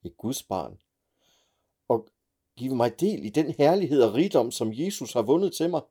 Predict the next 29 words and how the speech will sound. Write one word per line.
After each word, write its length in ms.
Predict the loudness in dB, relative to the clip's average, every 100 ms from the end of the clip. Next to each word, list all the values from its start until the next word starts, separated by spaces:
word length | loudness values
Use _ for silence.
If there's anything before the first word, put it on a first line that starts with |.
| _ _ _ _ _ _ _
Alle 300 | 0 0 0
Guds 340 | -6 -6 -6 -4
forjættelser 640 | -6 -2 -2 -2 -6 -6
er 100 | -6
mine, 380 | -4 -6 -6 -10 _ _ _ _ _ -10
men 280 | -8 -8 -10 _ _
kun 220 | -2 0
hvis 200 | 0 0
jeg 80 | -2
lever 300 | 0 2 2
i 120 | 2
dem, 220 | -2 -8 _ _ _ _ _ _ _ _ _ _ _ -8
og 80 | -8
hvis 180 | -6
jeg 80 | -8
lever 200 | -6 -6
for 180 | -6 -8
dem. 180 | -8 -14 _ _ _ _ _ _ _ _ _ _ _ _ _ _ _ _ _ _ _ _ _ _ _ _ _ _ _ _ -8
Gud 180 | -6
greb 260 | -4 -6 -4
ind, 180 | -4 -6 -12 _
og 160 | -10
som 160 | -4 0
redskab 480 | 2 2 2 -4 -2
brugte 300 | -2 -2 -2
han 180 | -8 -6
Indre 200 | -6 -8
Mission. 460 | -8 -10 -10 -12 _ _ _ _ _ _ _ _ _ _ _ _ _ -2
Efterhånden 680 | -2 -2 0 0 0 -4